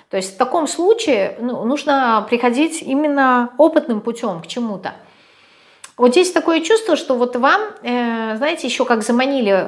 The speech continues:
вот этой вот, э, морковкой. Морковка на какое-то ваше желание. Причем это желание, оно вот прям очень глубоко внутри вас сидит. И кто-то это может понимать, что вот это вот какой-то, знаете, не знаю, зов души, что ли.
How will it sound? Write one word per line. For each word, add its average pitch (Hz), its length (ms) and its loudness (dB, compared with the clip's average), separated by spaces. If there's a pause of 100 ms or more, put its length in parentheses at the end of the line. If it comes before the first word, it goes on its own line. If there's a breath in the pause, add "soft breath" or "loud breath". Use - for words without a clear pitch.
(100)
вот 233 160 -4
этой 214 180 0
вот, 185 200 -2
э, 190 180 0
морковкой. 190 600 0
Морковка 247 540 0
на 233 100 -2
какое-то 370 480 -6
ваше 220 400 -6
желание. 190 540 -4
Причем 214 320 -6
это 302 200 2
желание, 311 460 2
оно 254 140 -2
вот 262 120 -2
прям 262 220 -2
очень 254 260 -4
глубоко 247 400 2
внутри 226 400 -2
вас 151 320 -4
сидит. 165 360 -10 (1080 loud breath)
И 233 60 0
кто-то 330 280 4
это 466 160 6
может 392 300 2
понимать, 320 380 -2
что - 180 0
вот 277 220 2
это 262 160 -2
вот 254 140 0
какой-то, 277 400 0
знаете, 277 360 -4
не 226 140 -2
знаю, 185 260 -4
зов 262 280 2
души, 220 600 0
что 202 380 -4
ли. 170 180 -4